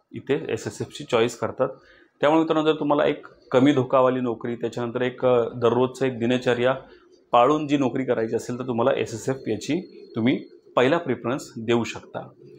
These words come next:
त्याच्यानंतर नेक्स्ट येतं ते म्हणजे आपलं सीआयएसएफ. सेकंड नंबरला तुम्ही सीआयएसएफ हा ऑप्शन ठेवू शकता. त्याचं कारण सांगतो मित्रांनो, जर तुम्हाला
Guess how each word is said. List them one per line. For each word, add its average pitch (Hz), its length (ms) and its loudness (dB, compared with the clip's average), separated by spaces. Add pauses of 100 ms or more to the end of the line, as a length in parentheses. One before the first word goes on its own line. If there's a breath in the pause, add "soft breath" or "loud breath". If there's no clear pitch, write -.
(360 loud breath)
त्याच्यानंतर 170 420 2
नेक्स्ट 156 280 0
येतं 151 120 4
ते 147 140 2
म्हणजे 139 200 2
आपलं 135 200 2
सीआयएसएफ. 104 540 -2 (240)
सेकंड 127 320 -2
नंबरला 131 260 4
तुम्ही 131 200 -2
सीआयएसएफ 117 400 -2 (460)
हा 123 320 2
ऑप्शन 127 380 -2
ठेवू 123 260 -2
शकता. 123 360 -2 (500 soft breath)
त्याचं 190 200 0
कारण 165 200 2
सांगतो 147 280 -2
मित्रांनो, 131 420 -2
जर 143 180 2
तुम्हाला 143 500 0